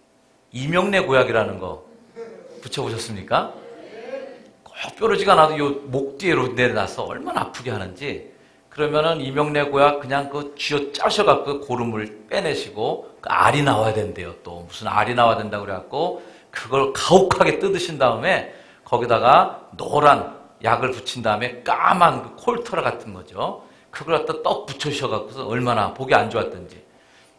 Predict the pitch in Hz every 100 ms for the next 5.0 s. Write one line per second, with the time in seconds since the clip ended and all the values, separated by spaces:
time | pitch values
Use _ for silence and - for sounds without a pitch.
0 | _ _ 175 190 202 185 185 160 180 185
1 | - 165 180 185 156 117 139 135 117 147
2 | 160 - - - _ _ - 98 - 147
3 | 156 - 156 147 170 180 175 - _ _
4 | - - 113 - 92 82 90 110 101 -